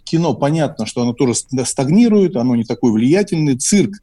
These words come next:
Всё меньше и меньше мы слышим разговоры про цирк.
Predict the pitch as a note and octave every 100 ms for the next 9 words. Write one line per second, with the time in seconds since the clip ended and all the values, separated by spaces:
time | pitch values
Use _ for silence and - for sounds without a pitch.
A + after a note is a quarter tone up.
0 | _ - _ - - D#3+ F#3+ F3 B2+ C#3
1 | C3+ C#3+ C3+ G#2+ - A2+ A#2+ - B2+ A#2+
2 | A#2 A2 B2+ B2 A2 G#2+ A#2+ B2 - G#3+
3 | G#3+